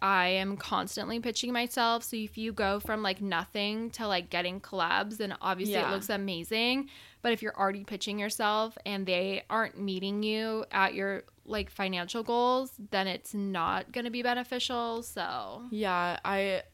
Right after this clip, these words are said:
Speaker 2: I also did that. I mean, some of these brands also have the roster on their website. I feel like that's,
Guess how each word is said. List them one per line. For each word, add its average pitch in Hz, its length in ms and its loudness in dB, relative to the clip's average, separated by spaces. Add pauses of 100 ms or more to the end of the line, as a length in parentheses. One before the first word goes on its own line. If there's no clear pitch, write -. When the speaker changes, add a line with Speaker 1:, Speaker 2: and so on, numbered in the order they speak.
(160)
Speaker 2:
I 208 180 4
also 180 380 0
did 185 160 -2
that. 185 380 4
I 202 80 -2
mean, 196 220 -4
some 208 260 0
of 233 120 0
these 294 320 4
brands 196 360 2
also 196 320 -2
have 175 260 0
the 180 100 2
roster 165 400 0
on 170 160 0
their 175 140 -4
website. 202 680 0
I 165 40 -8
feel 175 180 -4
like 175 200 -2
that's, - 460 -2